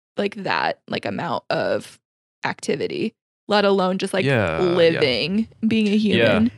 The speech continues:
Speaker 2: Yeah. So, I mean, um, it all depends on your, on what you're trying to accomplish. So in your
Speaker 1: Yeah.
Speaker 2: case, I don't think you're trying, like, your main goal right now is not to lose weight. Like, your main goal right
Speaker 1: No.
Speaker 2: now is to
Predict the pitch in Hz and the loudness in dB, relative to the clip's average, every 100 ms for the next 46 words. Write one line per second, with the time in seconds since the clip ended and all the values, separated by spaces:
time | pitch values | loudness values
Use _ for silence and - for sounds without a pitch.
0 | - _ _ _ 113 113 98 - 117 110 | -10 _ _ _ 0 0 0 0 2 2
1 | 113 110 107 98 98 95 87 85 - _ | 2 0 -2 0 0 0 -2 -6 -14 _
2 | - _ _ - 131 143 123 123 117 104 | -20 _ _ 0 0 0 0 0 2 0
3 | 95 - 98 95 107 92 92 101 95 69 | 0 -2 -2 0 0 0 0 -2 -2 -4
4 | - 90 82 76 - - 90 - - 104 | -4 -4 -4 -6 -6 -4 -2 -2 -4 0
5 | 131 - 104 98 - - 113 120 - 107 | 0 0 0 0 -4 -4 0 0 0 -2
6 | 98 98 - 92 90 85 _ _ _ - | 0 -2 0 -2 -2 -6 _ _ _ -6
7 | 98 92 104 101 101 95 90 92 90 87 | -6 -2 -2 0 0 0 0 0 0 -2
8 | 87 82 85 - - - 67 69 64 71 | -4 -4 -6 -6 -6 -8 -8 -8 -8 -8
9 | - 82 - 104 98 92 92 - - 87 | -8 -8 -4 -2 -2 -2 0 0 2 0
10 | 82 78 - - | -2 -4 -6 -8